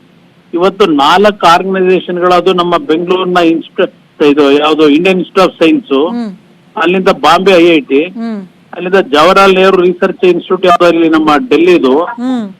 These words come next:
Speaker 1: ಹೀಗೆ ಒಂದು ನಾಲ್ಕು ಸಂಸ್ಥೆಗಳು ಕೇಂದ್ರ
Speaker 2: ಹ್ಮ್.
Speaker 1: ಸರ್ಕಾರಕ್ಕೊಂದು ವರದಿ ಕೊಟ್ಕೊಂಡವ್ರೆ.
Speaker 2: ಹ್ಮ್.
Speaker 1: ಏಪ್ರಿಲ್ ಇಪ್ಪತ್ತೆಂಟರಿಂದ ಪ್ರಾರಂಭ ಆಗಿ ಮೇ ಹದಿನೆಂಟು, ಹತ್ತೊಂಬತ್ತರವರೆಗೆ
Speaker 2: ಹ್ಮ್.
Speaker 1: ಕೃಷಿ ಇದು ಅಂತ ಹೇಳಿ ಈ
Speaker 2: ಹ್ಮ್.
Speaker 1: ಒಂದ್ ತಿಂಗಳು
Speaker 2: ಹ್ಮ್.
Speaker 1: ನಾಲ್ಕು ವಾರ
Speaker 2: ಹ್ಮ್.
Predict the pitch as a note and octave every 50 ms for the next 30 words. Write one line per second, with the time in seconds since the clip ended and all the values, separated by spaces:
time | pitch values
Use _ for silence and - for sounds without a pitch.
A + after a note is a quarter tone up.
0 | _ _ _ - F#3 F#3+ G3 G#3+ G#3 G3+ F#3 E3 D3 C#3 C3+ D3+ F3 G3 G#3 -
1 | - - F3+ F#3+ G3 - - - G3+ F3 F3 E3+ D3 A#2+ A#2 C3 D#3+ - - A3
2 | F3 G3 G#3 G#3 G3+ - - F#3+ F#3+ - - F#3+ G3+ G3 - G#3+ G#3 F#3+ E3 E3
3 | E3+ E3+ G3+ G3 G3 F3+ D#3 D#3 E3 D#3+ D3 C3+ B2+ B2 A#2+ A#2+ - _ A#3 B3
4 | B3 A#3 G#3 F2+ - _ - - _ _ _ _ _ - D3+ F3+ G#3 A3 G#3+ A3
5 | A3 A3 G#3+ G#3 G#3 - - G#3+ G#3 - G#3 G3+ G3 F#3 F#3+ G3 G3 G3+ G3 -
6 | - F3 F3 F3+ F#3+ F#3 F#3 F#3 F#3 F#3 F#3 G3 F#3+ F3 D#3 D3 D3 D#3+ F3+ G3
7 | G#3 G#3+ G#3 - _ - D3+ D#3 D#3 F#3+ G3 G3+ F#3+ F3 E3+ - _ - G3+ G3
8 | G3 F#3+ F#3 - F#3 E3+ E3 D#3 C#3+ C3+ B2+ A#2+ A#2 B2 D#3 A#3+ A3+ A#3+ A#3+ G#3+
9 | G3 F3+ - _ _ _ _ _ _ - G#3 A3 G#3+ A3 - A3+ A3 G#3+ A3 -
10 | _ _ _ _ _ - G3+ E3+ E3 E3 D#3+ - F#3 F#3 E3+ C#3+ B2+ A2+ A2+ -
11 | _ - A2+ A2+ C#3+ F3 E3+ - - D#3 C#3+ B2+ A#2 G#2+ - - _ - - D3+
12 | E3 E3 E3 - - C#3+ C3 A#2 A2 G#2+ - _ - A#3 A#3 A3+ G3+